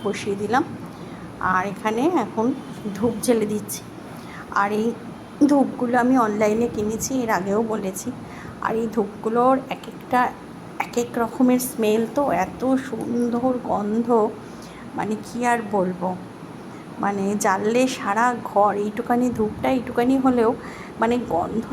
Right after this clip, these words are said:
এত সুন্দর, মানে সারা ঘর যেন মম করে। তাই যাই হোক,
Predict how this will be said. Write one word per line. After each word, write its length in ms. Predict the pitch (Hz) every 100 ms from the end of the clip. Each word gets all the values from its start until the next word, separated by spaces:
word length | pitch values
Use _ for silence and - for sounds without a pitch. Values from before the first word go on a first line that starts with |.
| 262 185
এত 140 | - 247 -
সুন্দর, 380 | 285 285 285 220 220
মানে 140 | 226 262
সারা 260 | - 196 220 254 -
ঘর 320 | - 214 247 285 285
যেন 120 | 269 247
মম 160 | 196 180 180 -
করে। 180 | 196 196 - - - - - -
তাই 140 | 247 254
যাই 200 | 269 277 277
হোক, 140 | 392